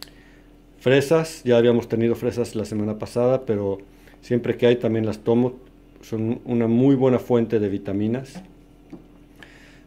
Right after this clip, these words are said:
Dos limones sin semilla, grandes, cuatro bananas y nuestro pan.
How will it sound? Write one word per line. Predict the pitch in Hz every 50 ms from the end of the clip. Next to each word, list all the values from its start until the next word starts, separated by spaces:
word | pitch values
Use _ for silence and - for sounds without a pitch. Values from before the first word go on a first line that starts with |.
| - - -
Dos | 123 143 143 139
limones | 143 127 127 131 135 139 143 143 156 165 160 - - - - - - - - - - - - - - _ _ -
sin | - - 120 107 104
semilla, | - - 113 113 123 131 135 139 160 160 160 160 - - - - - - - - -
grandes, | 101 107 110 117 120 131 131 147 147 147 - - - - - - - - - - - - - - - _ _ -
cuatro | - 127 120 117 - 110
bananas | 104 107 110 117 127 139 147 156 160 170 165 - - - - - - - - _ _ _ _ _ _ - - - - - - _ _ _
y | - 139 143 147 151 156 156 -
nuestro | 120 123 123 120 113 - - - 113 110 107
pan. | - - 117 120 117 117 110